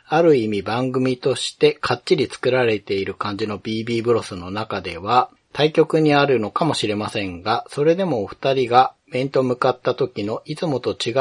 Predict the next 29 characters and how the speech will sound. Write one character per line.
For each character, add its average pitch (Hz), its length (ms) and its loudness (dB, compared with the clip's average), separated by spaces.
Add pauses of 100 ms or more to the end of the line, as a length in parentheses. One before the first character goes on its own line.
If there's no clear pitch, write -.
(120)
う 135 120 2
温 131 220 -2
度 127 120 2
感 98 260 -4
と 123 240 -2
そ - 120 -8
こ 139 140 0
か 143 140 2
ら 135 100 4
生 127 60 4
ま 131 160 2
れ 147 100 4
る 143 160 0
仲 127 340 -2
の 98 160 -4
良 90 120 -4
さ、 - 320 -8
楽 123 260 -2
し - 80 -8
さ 98 240 -6
を 117 220 -2
と - 100 -14
て 156 160 0
も 165 80 -4
実 - 220 -6
感 151 240 4
で 147 120 2
き - 80 -4
て 147 180 2